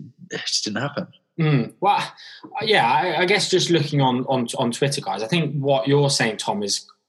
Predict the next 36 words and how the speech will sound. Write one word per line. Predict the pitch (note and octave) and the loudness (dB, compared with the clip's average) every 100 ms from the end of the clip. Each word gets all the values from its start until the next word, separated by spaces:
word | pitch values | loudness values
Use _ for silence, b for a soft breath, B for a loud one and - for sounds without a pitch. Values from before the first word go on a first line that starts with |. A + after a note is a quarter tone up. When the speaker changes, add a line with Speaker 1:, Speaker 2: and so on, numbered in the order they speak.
| _ - | _ -2
Speaker 2:
being | B2 B2+ | 0 2
echoed | B2+ - B2 A#2+ | 0 0 0 0
by, | C3+ B2+ | 0 0
by | - C3 | 2 2
almost | D3 C#3 A#2+ C#3+ | 4 2 0 2
everyone. | C3+ A2 G2 F#2+ | 0 0 -4 -6
I | |
think | - A#2+ | -4 -4
Greg | A#2+ C3 - | 0 0 2
Humphrey | C3 A#2+ B2+ | 0 0 -2
says, | C3 B2 A#2 | 0 0 2
"No | C3 B2+ A#2+ | 2 2 2
plan | B2+ A#2+ | 2 2
B | B2+ A#2+ | 2 2
when | A#2+ | 0
our | A#2 | 0
pick | B2+ - | -2 -2
and | A#2 | -2
go | C3 B2 | 0 2
game | A#2+ B2 | 2 0
wasn't | A#2+ B2 B2 | 0 -2 -4
working." | B2 A#2+ - B2+ A#2+ B B B B B - | -2 -2 -2 -2 -4 B B B B B -2
David | B2 A#2+ A#2+ | 2 2 0
McCain | A#2 A2+ C3 C3 | -2 0 2 2
says, | A#2+ A#2 | 0 -2
"No | B2 B2 | 0 0
plan | A#2 B2+ A#2+ | 0 0 0
B. | A#2 | 2
Even | B2 B2+ B2+ A#2+ | 2 2 0 0
the | A2+ | -2
threat | - C3 A2+ | -2 -2 -2
that | |
we | A2+ | 0
might | A#2+ A#2+ - | 0 0 0
try | - C3 | 0 0
something | C3 C#3 A#2+ C3+ C3+ | 2 -2 0 -2 -2